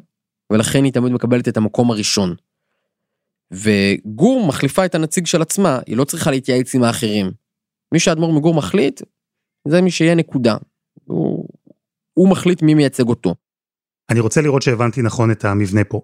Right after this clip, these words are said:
Speaker 2: יהדות התורה מורכבת מדגל התורה ואגודת ישראל, כשאגודת ישראל בעצמה מורכבת מכל מיני חסידויות. גור היא החסידות הגדולה שבהן.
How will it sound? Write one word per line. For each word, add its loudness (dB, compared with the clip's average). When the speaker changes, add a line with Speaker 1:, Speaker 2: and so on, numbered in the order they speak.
Speaker 2:
יהדות 2
התורה 0
מורכבת -2
מדגל 0
התורה 0
ואגודת -2
ישראל, -2
כשאגודת 0
ישראל 0
בעצמה 0
מורכבת 0
מכל 0
מיני 0
חסידויות. -2
גור 2
היא 2
החסידות 0
הגדולה 0
שבהן. -8